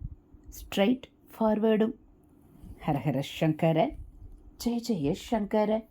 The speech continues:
ஹரஹர சங்கர, ஜெய ஜெய சங்கர. மகா பெரியவா சரணம். இதுபோல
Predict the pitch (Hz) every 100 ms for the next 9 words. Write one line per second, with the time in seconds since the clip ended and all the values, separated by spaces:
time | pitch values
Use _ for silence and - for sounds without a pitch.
0 | - - _ _ - - 143 139 139 147
1 | 160 - 175 170 180 170 185 302 - -
2 | - - - 170 233 247 233 151 175 196
3 | - 220 202 214 214 220 - - - -
4 | - 139 147 147 139 131 143 143 185 -
5 | 226 214 226 - _ - - - - 131
6 | - 139 247